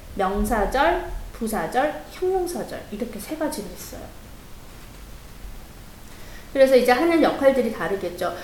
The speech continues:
지금 수식을 해주는 말로서는 부사절과 형용사절을 보실 수가 있는데, 부사절 같은 경우에는 진짜 문장 그대로 의미를 더해주기 위해서 뭐 할 때, 뭐 하기 때문에, 만약 뭐 한다면, 뭐 이런 것들이 있잖아요. 뭐 하는 동안에,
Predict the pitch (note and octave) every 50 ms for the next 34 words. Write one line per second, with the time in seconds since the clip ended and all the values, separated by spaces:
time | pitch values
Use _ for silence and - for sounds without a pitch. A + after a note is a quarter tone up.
0 | - - - - B3 C4+ C#4 C#4+ - G4 G4 F#4+ G4 - F4 D#4 D#4 D#4 D#4+ D#4+
1 | D#4+ D4+ D4 C#4 C4+ C4+ C#4 C#4 C#4+ C#4 B3+ A3 F3 F3+ G3 G#3+ A3 A3 - -
2 | G#3 A3 D4 D#4 C#4+ D#4 - C4 B3+ D#4 D4+ D4 D4 C4+ C4 C4 C4 B3+ C4 C4+
3 | F4 F#4 F#4+ F#4 F4+ F4 F4 D#4+ C#4+ A#3 G#3+ G3 G3+ G3+ G3 - A3 G#3 G#3+ A3+
4 | A3 - - - G#3+ G3+ F#3+ F3+ F3+ F3+ F#3+ G3 A#3 C#4+ E4+ F4+ F#4 - - -
5 | - - - - - - C#4+ F4 E4+ D#4+ D#4+ D#4+ D#4+ D#4+ C#4+ B3 B3+ - C4+ C4+
6 | C4 B3+ A#3 A#3+ A#3+ A#3+ A#3 A3+ A3+ B3+ D#4 F#4 F#4+ D#4 A3 F#3+ - - - -
7 | - - - - - - - E4 D4+ - F4 C4 B3 C#4 D4 E4+ E4 E4 D#4 C#4+
8 | A3+ B3 B3+ B3 A#3+ B3 A#3 A3+ A#3+ B3 C#4 D4+ D4 C#4+ A#3+ A3+ A#3 A#3 - -
9 | G#3 A#3 C#4 C4+ - C4+ G#3+ G#3 G3+ G3 F#3+ F3+ F3 F3+ F3+ F#3 F3+ F3+ F3+ D#3+
10 | D3 - - - - - - - - - G3 G3 G3 G3 - F4 G4+ G4+ F#4+ G4
11 | - - D#4+ D#4 A#3+ G3 F3+ F3+ F#3+ G#3+ A3+ - F#4 G4 G4 F#4 F#4 - G4 G4
12 | F#4+ F4 D#4+ C#4+ C4 C4 C#4+ C#4 B3 G3 F#3 F3 G3 A#3 C#4 D4+ D4 A#3+ G#3+ A#3
13 | B3 C#4 E4+ F4+ F4+ F4+ D#4 C#4 C4 C#4 D#4 E4 E4 D#4 C4+ G#3 G3+ G#3 G3+ -
14 | B3 C4+ D4 D4 C4+ A#3 - - F3+ F3 - - F3+ F3+ F#3 F#3 G3 A3+ B3+ D#4
15 | E4 E4 F4 D4+ D4 C#4 B3 B3+ C4 C4 C4 D4 E4 D#4+ C#4+ A3+ F3 - -